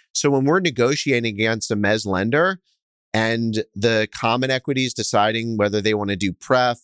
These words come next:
or maybe mezz or higher, uh, leverage debt,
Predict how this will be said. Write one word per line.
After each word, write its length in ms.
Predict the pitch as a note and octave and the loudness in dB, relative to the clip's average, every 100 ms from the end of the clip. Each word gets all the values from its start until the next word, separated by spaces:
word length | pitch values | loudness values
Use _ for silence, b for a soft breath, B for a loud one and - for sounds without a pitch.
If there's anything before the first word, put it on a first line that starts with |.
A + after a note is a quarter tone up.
| - | -8
or 120 | G2+ | -4
maybe 280 | G2 F#2 G2 | -2 -2 0
mezz 560 | A#2+ C#3+ C#3 C3 A#2 - - | 0 0 0 -2 -6 -10 -2
or 400 | G#2 G2+ G2+ - _ _ _ | 0 2 0 -4 _ _ _
higher, 800 | - G#2+ A#2+ A#2+ A#2 A2 G#2+ G#2 _ _ _ _ _ _ - | -4 0 2 2 2 2 0 -4 _ _ _ _ _ _ -2
uh, 260 | G2 F#2+ | 0 2
leverage 640 | F#2 A2 A#2 A#2 G#2+ E2+ - | 2 2 0 0 -4 -4 -4
debt, 340 | A2 A2 D#3 | 0 2 0